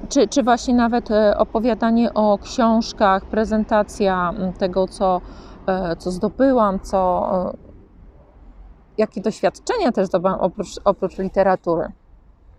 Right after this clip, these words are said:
Ciekawa jestem właśnie, y, co Wam się tutaj najbardziej podoba. Także to,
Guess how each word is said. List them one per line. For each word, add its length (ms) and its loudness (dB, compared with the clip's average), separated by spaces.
Ciekawa 360 2
jestem 300 0
właśnie, 380 -2
y, 320 6
co 140 0
Wam 160 4
się 100 -6
tutaj 220 0
najbardziej 400 0
podoba. 340 -2
Także 280 -2
to, 340 2